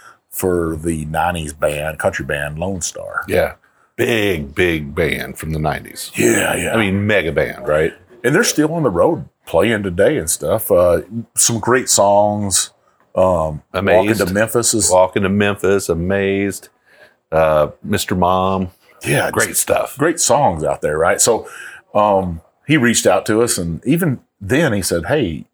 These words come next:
Speaker 1: you know, we're gonna be up in Kentucky. Why don't you guys come see me play?" And, uh, we're like, "Why not? Let's do it." And he offered tickets and stuff. He said, "Your tickets will be at will call." Um, so tonight, our wives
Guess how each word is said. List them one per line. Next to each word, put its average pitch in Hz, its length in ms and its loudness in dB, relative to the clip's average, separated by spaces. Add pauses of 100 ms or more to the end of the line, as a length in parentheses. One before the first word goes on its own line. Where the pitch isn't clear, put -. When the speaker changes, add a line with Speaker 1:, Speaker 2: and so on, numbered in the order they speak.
(160)
Speaker 1:
you 90 100 -6
know, 90 200 0
we're 95 140 -4
gonna 120 180 -4
be 85 120 0
up 135 120 -2
in 82 60 -20
Kentucky. 80 540 -6 (600)
Why 98 180 2
don't 107 180 -2
you 104 80 -4
guys 98 220 0
come 92 200 -4
see 113 260 -2
me 87 120 -4
play?" 98 540 -4 (320)
And, 78 200 -8
uh, 69 280 -12 (480)
we're 120 120 -4
like, 76 220 0
"Why - 280 -4
not? 143 320 -6 (300)
Let's 85 160 -2
do 131 200 -2
it." - 80 -8 (560)
And 92 80 0
he 113 80 6
offered 101 300 2
tickets - 380 -6
and 104 80 -8
stuff. 123 300 0
He 101 60 -2
said, 92 180 -2
"Your 82 100 -6
tickets - 320 -4
will 92 100 -4
be 101 120 0
at 85 100 -2
will 95 200 0
call." 135 580 -2
Um, 92 320 -4
so 101 140 -4
tonight, 110 520 0 (200)
our 95 160 4
wives 117 560 4